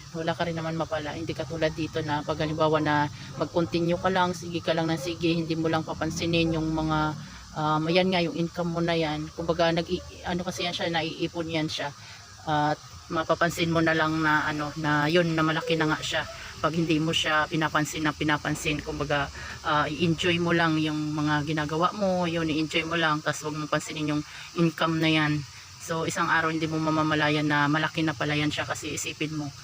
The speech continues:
yung kung ilan videos yung ina-upload mo sa isang araw, o halimbawa natin dalawa, tatlo, isa, kahit sabihin natin isa, o araw-araw, kahit sabihin natin araw-araw, isa-isa, o hindi mo mamamalayan yung,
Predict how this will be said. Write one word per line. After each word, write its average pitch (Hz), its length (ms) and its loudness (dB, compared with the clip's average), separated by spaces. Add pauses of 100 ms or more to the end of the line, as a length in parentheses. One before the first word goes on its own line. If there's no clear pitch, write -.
(360)
yung 165 160 4 (560)
kung 170 160 0
ilan 170 320 2
videos 165 560 -2
yung 156 240 -4
ina-upload 156 640 -2
mo 156 160 -4
sa 147 480 -2 (400)
isang 180 320 0
araw, 165 480 4
o - 320 -14
halimbawa 160 400 4
natin 160 400 0
dalawa, 151 400 4 (480)
tatlo, 165 480 2
isa, 160 400 0
kahit 151 160 -4
sabihin 160 320 2
natin 156 160 -4
isa, 151 320 0 (240)
o 147 80 -6 (320)
araw-araw, 165 480 4
kahit 165 240 2
sabihin 165 240 0
natin 139 160 -4
araw-araw, 160 400 2
isa-isa, 143 720 -4
o 127 80 -2
hindi 165 240 0
mo 165 80 0
mamamalayan 156 800 2
yung, 156 240 2